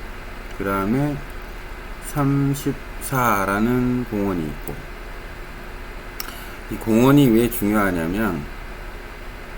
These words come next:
아, 베트남 호치민은 북의 십도권에 위치해 있기 때문에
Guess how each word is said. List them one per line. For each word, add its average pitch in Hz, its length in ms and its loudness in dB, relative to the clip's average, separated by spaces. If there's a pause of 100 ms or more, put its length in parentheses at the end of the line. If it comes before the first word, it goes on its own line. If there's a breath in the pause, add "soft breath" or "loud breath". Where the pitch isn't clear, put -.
(460)
아, 82 540 0 (140)
베트남 113 960 4 (200)
호치민은 123 1040 2
북의 110 240 -2
십도권에 120 720 -2
위치해 92 340 -4
있기 - 280 -8
때문에 101 500 0